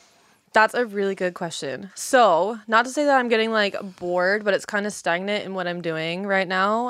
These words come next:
And I posted asking if people would be interested in, like, stickers or doing, like, enamel pins or, like, something that's, like, tangible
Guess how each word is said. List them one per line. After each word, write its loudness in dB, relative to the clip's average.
And -2
I -2
posted -2
asking 0
if -6
people -6
would -2
be -8
interested -8
in, -4
like, -6
stickers -6
or 0
doing, -4
like, -6
enamel -2
pins -8
or, 0
like, -6
something -2
that's, 0
like, -4
tangible 2